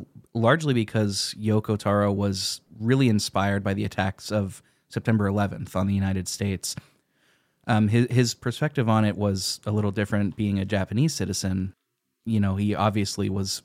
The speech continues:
very against what the, what the U S was doing in response to it. But he was quoted as saying, "So for Nier, I was deeply influenced by the events of nine eleven and the world thereafter with increased terrorism.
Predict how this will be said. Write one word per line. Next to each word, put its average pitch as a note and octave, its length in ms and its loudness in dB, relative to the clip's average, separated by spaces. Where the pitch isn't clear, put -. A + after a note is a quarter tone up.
very A#2 380 2
against G2 380 -2
what G2 140 -4
the, G2 260 -4
what G#2 260 -12
the G2+ 80 -8
U A#2 140 0
S D#3 160 -4
was G2 140 -4
doing F2+ 340 -4
in G#2+ 180 2
response A2 440 -2
to F2+ 120 -6
it. E2+ 140 -8
But A2+ 220 4
he B2 120 0
was B2 140 2
quoted E3 320 -2
as A2 100 0
saying, G2+ 500 0
"So - 180 0
for B2+ 160 0
Nier, A#2+ 560 4
I A2+ 120 -2
was G#2 160 0
deeply C3 420 0
influenced G#2+ 520 0
by G#2 120 0
the G2+ 100 0
events G2+ 320 0
of G2 140 -4
nine G2+ 220 2
eleven F#2+ 440 -2
and F#2+ 140 -2
the G2 40 0
world G2 300 0
thereafter F#2+ 460 0
with F#2+ 160 -4
increased F#2+ 460 -6
terrorism. F2+ 680 -4